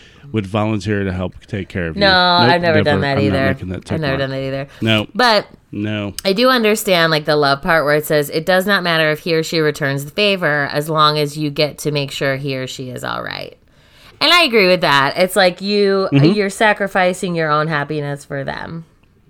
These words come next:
Speaker 2: And that I can agree with.
Speaker 1: Sure. Yeah.
Speaker 2: Okay.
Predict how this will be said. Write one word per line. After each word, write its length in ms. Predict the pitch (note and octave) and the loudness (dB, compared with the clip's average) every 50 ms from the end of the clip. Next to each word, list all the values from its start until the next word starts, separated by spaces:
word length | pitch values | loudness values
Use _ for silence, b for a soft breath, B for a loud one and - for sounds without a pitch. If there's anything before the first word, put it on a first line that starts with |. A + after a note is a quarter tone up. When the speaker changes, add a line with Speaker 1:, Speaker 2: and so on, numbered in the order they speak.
| _ | _
Speaker 2:
And 200 | - F3+ F3+ F3 | -8 -6 -2 -2
that 120 | E3 D#3 D3+ | 0 0 -2
I 80 | D3 C#3+ | -4 -6
can 160 | - D3+ D3+ | -8 -10 -12
agree 240 | - C#3 - - G#2 | -10 -10 -10 -10 -10
with. 220 | - G2+ G#2 - _ _ _ _ _ _ _ _ _ _ _ _ _ _ _ _ - - | -10 -12 -12 -14 _ _ _ _ _ _ _ _ _ _ _ _ _ _ _ _ -20 -16
Speaker 1:
Sure. 340 | - - C4+ A#3+ D3 G2 - - - - _ _ _ _ _ _ _ _ _ _ _ _ _ _ _ _ _ | -4 0 2 2 2 2 -2 -6 -14 -20 _ _ _ _ _ _ _ _ _ _ _ _ _ _ _ _ _
Yeah. 240 | - B2+ G#2+ F2+ D#2+ D#2 - b b b b b b b b b b b b b _ _ - | -4 -2 -2 -2 -4 -6 -12 b b b b b b b b b b b b b _ _ -18
Speaker 2:
Okay. 420 | - - - - G3 F2 - G3 | -18 -16 -14 -12 -10 -10 -10 -10